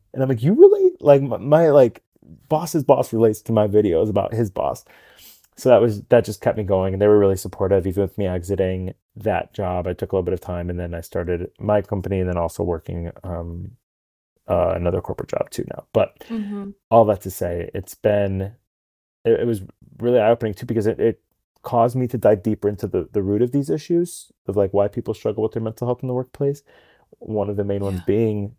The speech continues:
Speaker 1: you know, salary transparency. Like, we, I
Speaker 2: Yeah.
Speaker 1: remember how many times I was told at a job that I wasn't allowed to talk about my salary with my coworkers 'cause it was, like,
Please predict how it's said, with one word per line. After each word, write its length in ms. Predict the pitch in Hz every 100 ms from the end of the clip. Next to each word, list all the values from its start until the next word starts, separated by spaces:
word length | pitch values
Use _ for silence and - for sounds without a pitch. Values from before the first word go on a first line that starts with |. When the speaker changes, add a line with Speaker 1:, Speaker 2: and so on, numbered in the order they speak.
| _
Speaker 1:
you 240 | 107 107
know, 200 | - 98 - -
salary 420 | - 90 90 98
transparency. 800 | - 104 - 113 113 - 139 165 _ _ _ -
Like, 260 | 101 - -
we, 300 | 110 110 -
I 200 | 104 107 120
Speaker 2:
Yeah. 0 |
Speaker 1:
remember 340 | 127 127 120
how 120 | 107
many 140 | 110 117
times 260 | 113 107
I 80 | 98
was 140 | 104
told 380 | - 101 98 104 _ _ _ _ -
at 240 | 101 98
a 260 | 98 92 87 _ _
job 460 | - 92 95 107 101
that 340 | 92 90 - _ _ _ _ _
I 640 | 104 101 95 95 95 95 110 _ _ _ _ -
wasn't 300 | 110 113 110
allowed 360 | 101 87 87 95
to 60 |
talk 180 | 95 92
about 140 | 98 87
my 40 |
salary 280 | 92 92 87
with 100 | 92
my 100 | 95
coworkers 520 | - 92 98 - -
'cause 160 | - 92
it 40 |
was, 120 | 90
like, 200 | 92 87